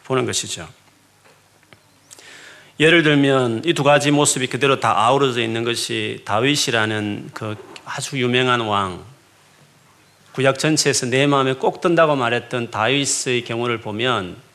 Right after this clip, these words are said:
그 자녀들을 쭉 한번 보십시오. 한편으로 보면 다윗은 훌륭했지만 그 자녀들은 형편없어서 이렇게 잘못된 길을 들어가는 사람도 많았고, 그래 하나님께서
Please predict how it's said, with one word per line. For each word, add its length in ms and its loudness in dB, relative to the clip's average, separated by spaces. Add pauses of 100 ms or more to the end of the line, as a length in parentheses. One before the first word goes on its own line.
그 140 -2
자녀들을 540 2
쭉 360 -4
한번 240 -6
보십시오. 560 -10 (1600)
한편으로 400 4
보면 560 4
다윗은 420 4
훌륭했지만 1080 0 (120)
그 140 -4
자녀들은 460 2
형편없어서 1160 -2 (1200)
이렇게 680 -4 (720)
잘못된 420 2
길을 180 2
들어가는 400 4
사람도 260 -2
많았고, 760 -2
그래 140 0
하나님께서 840 0